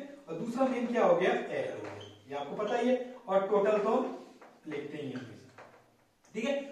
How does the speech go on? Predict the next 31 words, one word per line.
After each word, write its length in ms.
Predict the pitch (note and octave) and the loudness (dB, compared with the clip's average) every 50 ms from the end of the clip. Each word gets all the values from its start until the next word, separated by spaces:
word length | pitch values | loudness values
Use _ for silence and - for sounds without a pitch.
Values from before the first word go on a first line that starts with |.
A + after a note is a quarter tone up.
| - - A#3+ | -14 -10 -8
उसके 240 | B3 B3 B3 C#4+ C#4 | -8 -6 -4 -4 -2
बाद 200 | B3+ B3+ B3+ B3+ | 0 0 0 0
हम 300 | B3+ B3+ B3+ B3+ - - - - - - - - F3+ | 0 0 -2 -4 -6 -10 -14 -16 -20 -20 -18 -12 -6
जो 120 | F#3+ A3 | -2 -2
एनोवा 280 | G#3+ G#3 G#3 A#3 A3+ A#3+ | 0 0 0 0 0 0
बनाते 320 | A3+ A3 G#3 G#3 G3+ A#3+ | 0 0 0 0 0 -2
हैं 80 | A#3 A#3+ | -4 -4
उसमें 100 | A#3+ B3 | -2 -2
हम 80 | A#3+ A#3 | 0 0
क्या 120 | A3+ A3+ | 0 0
लिखते 260 | G#3+ G#3 G#3 - B3 | 0 0 -2 -2 -2
हैं? 140 | B3 - - - - - - - | -2 -4 -4 -6 -10 -14 -10 -6
Degree 360 | F3 F3 E3+ F#3+ F#3+ F#3+ F#3 G3+ | -4 -4 -2 -2 -2 2 4 4
of 240 | - - - - - - - - - - - - | 4 4 4 0 -4 -8 -12 -16 -20 -20 -20 -16
freedom, 300 | - B2+ B2 - - - - - - | -12 -12 -12 -12 -14 -16 -20 -14 -8
ठीक 100 | - B3+ | -6 -4
है। 120 | B3 B3 A#3+ - - - - - - | -2 -2 -4 -6 -10 -14 -6 0 2
तो 120 | B3+ B3 | 4 4
जितने 380 | A#3+ A#3+ - - - C4+ C#4 B3 | 4 2 -4 -6 -6 -6 -4 -4
ट्रीटमेंट 480 | A#3+ B3 B3 A#3+ A#3 A#3 A#3 A3+ - D#4+ | -2 0 0 0 0 0 -2 -2 -2 -4
है 160 | - - - | -6 -6 -6
उसका 240 | - - - A3 G3 | -8 -6 -4 -2 -2
माइनस 380 | F3 F#3 - F#3 G3+ G#3 G#3 G#3+ | 0 0 0 -2 -2 -4 -4 -4
वन 140 | A3+ A3+ A3+ | -4 -4 -2
कर 140 | A#3 A3+ A3+ | -2 -2 0
देते 220 | A3 A3+ - B3 | 0 -2 -2 -4
हैं 260 | B3 A#3+ - - - | -6 -8 -8 -8 -6
एक 180 | G3+ G3+ G3+ G3 | -4 -2 -2 0
ऑब्जर्वेशन, 520 | G3 F#3+ G3 G#3 G3 G3 G3+ G3+ - F3+ | 0 -2 -2 -2 -2 -2 -2 -2 -4 -4
ठीक 100 | G3+ A3+ | -4 -4
है, 180 | C4+ C#4+ - | -4 -4 -6